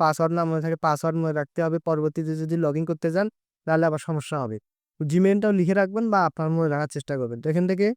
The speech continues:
এখানে আইকন আছে একটা, গ্রিন আইকনে ক্লিক করে দেবো। এখান থেকে আমি রিমুভে যদি ক্লিক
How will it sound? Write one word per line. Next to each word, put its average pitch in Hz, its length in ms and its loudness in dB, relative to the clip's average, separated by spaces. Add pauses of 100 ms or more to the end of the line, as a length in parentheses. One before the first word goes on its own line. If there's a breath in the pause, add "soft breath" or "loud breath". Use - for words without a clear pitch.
(420)
এখানে 175 180 0 (120)
আইকন 175 320 2
আছে 180 200 -2
একটা, 196 220 -2 (1040)
গ্রিন 170 260 2
আইকনে 165 320 0
ক্লিক 165 240 -2
করে 180 140 2
দেবো। 190 120 0 (100)
এখান 175 220 2
থেকে 180 240 0 (760)
আমি 165 140 2 (140)
রিমুভে 175 500 4
যদি 190 220 0
ক্লিক 170 200 -4